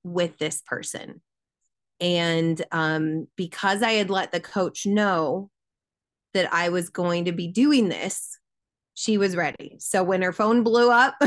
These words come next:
<laughs> because of these, um, and ag-, I, and it wasn't a ton, like, there were a lot of people I contacted that were just straight to them. Um, went in, looked to see, and if, if there was a group message for that,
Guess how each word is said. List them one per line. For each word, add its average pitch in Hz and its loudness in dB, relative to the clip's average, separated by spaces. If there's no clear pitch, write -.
<laughs> 311 0
because 240 0
of 247 0
these, 269 -2
um, 247 4
and 269 4
ag-, 247 0
I, 247 0
and 254 2
it 262 2
wasn't 330 0
a 285 -6
ton, 196 -2
like, 220 -2
there 247 2
were 262 6
a 247 4
lot 220 4
of 220 -2
people 233 -2
I 214 2
contacted 202 0
that 175 -2
were 180 -2
just 180 -2
straight 170 -2
to 165 -4
them. 160 -8
Um, 170 0
went 185 0
in, 190 0
looked 180 -4
to 214 0
see, 175 -4
and 180 -4
if, 202 -4
if 202 -2
there 233 2
was 233 2
a 214 2
group 208 0
message 185 -2
for 165 -2
that, 160 -2